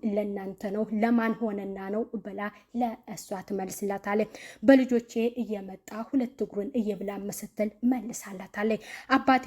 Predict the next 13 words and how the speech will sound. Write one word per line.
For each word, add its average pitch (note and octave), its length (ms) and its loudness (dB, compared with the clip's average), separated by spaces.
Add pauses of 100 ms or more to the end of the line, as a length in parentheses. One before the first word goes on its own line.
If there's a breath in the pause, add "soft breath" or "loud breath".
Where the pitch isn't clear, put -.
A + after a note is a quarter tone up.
ጋር B3 260 0
ካልሄድኩኝ A#3 760 0
ካል-፣ A3+ 220 -2 (220)
ካልሰደሽኝ G#3 800 -4
ብዬ G#3 280 0
ስጨቀጭቅሽ - 680 -2 (260 loud breath)
የነበረው G#3+ 600 2 (260)
ጊዜ - 240 -8 (260)
እማዬ F#3+ 340 -6 (340 loud breath)
ይ-፣ A3+ 160 2 (340)
ይቅርታ C4 360 0
አድርጊልኝ፣ G3+ 560 -4 (140)
አመሰግናለሁም» G#3 920 2